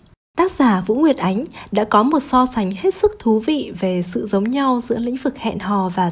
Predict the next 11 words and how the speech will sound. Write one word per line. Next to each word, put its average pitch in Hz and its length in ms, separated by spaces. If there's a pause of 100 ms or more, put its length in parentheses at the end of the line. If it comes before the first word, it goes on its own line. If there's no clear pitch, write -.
tuyển 190 160
dụng. 220 240 (920)
Nếu 233 180
như 330 300
trong 294 300
lĩnh 269 140
vực 311 220
tuyển 190 180
dụng, 220 220 (420)
chúng 202 220
ta 247 340